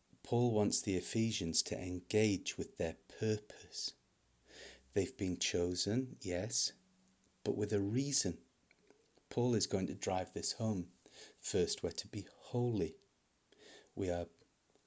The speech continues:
chosen to be holy. I'm greatly helped by a picture of what it is to be holy, which is provided in the book of Leviticus. In that book,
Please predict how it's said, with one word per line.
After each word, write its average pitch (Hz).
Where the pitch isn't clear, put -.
chosen 95
to -
be 104
holy. 110
I'm 123
greatly 135
helped -
by 98
a 95
picture -
of 98
what 101
it 98
is -
to -
be 92
holy, 87
which 87
is 98
provided 95
in 90
the 87
book -
of 85
Leviticus. -
In 117
that 127
book, 98